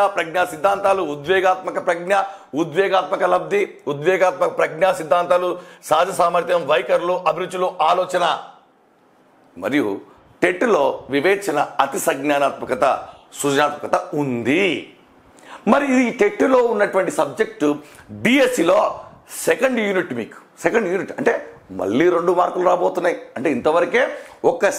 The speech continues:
సెక్షన్లోనే మీరు నాలుగు మార్కులు పొందారు, నాలుగు మార్కులు గుర్తుపెట్టుకోండి. అదే టెట్లో ఒక్క మార్కు రావాలంటే ఎంత కష్టపడాలి, కానీ డిఎస్సి అంటే ఒక దెబ్బకు రెండు పిట్టలు అన్నట్టుగా. మరియు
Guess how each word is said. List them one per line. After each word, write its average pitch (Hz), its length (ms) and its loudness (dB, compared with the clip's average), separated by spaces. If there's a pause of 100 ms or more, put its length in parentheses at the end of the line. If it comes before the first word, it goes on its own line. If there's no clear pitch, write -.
సెక్షన్లోనే 233 720 2 (840)
మీరు 90 160 -6 (100)
నాలుగు 95 280 0
మార్కులు 95 300 -4
పొందారు, 85 300 -4 (260)
నాలుగు 90 300 -2
మార్కులు - 320 -6 (760)
గుర్తుపెట్టుకోండి. 90 480 -4 (280)
అదే 139 140 4 (200)
టెట్లో 165 420 2 (480)
ఒక్క 151 140 -2 (180)
మార్కు 175 380 0
రావాలంటే 143 440 2 (180)
ఎంత 120 200 -2
కష్టపడాలి, 156 500 -2 (320)
కానీ 120 160 -2 (120)
డిఎస్సి 185 400 0 (420)
అంటే 131 140 0 (180)
ఒక 165 140 0 (100)
దెబ్బకు 151 420 0 (760)
రెండు 104 260 -2
పిట్టలు 110 340 0
అన్నట్టుగా. 90 340 -6 (600)
మరియు 240 300 2